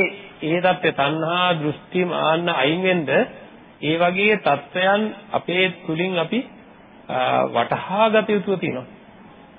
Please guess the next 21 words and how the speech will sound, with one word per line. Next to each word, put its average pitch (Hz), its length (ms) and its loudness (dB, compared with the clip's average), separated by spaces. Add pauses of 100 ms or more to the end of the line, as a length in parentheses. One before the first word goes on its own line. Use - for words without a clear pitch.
(1160)
ඒ 165 140 0
සඳහා 190 340 4
භාවිතා 180 520 4
කරන්න 190 300 0
ඕනේ 202 320 2
මනසයි. 180 420 0 (960)
මම 151 120 -8
අර 151 160 0
ඉස්සෙල්ලා 147 300 2
කිව්වා 151 260 0
වගේම. 151 260 0 (920)
නේද? 165 220 0 (420)
මනස 165 300 2
භාවිතා 175 480 2
කරන්න 185 240 0
නම් 196 220 0
මනස 175 240 0
ඒකාග්‍ර 180 640 0
කරගන්න 185 400 0
හැකියාවක් 175 520 2
අපිට 185 180 2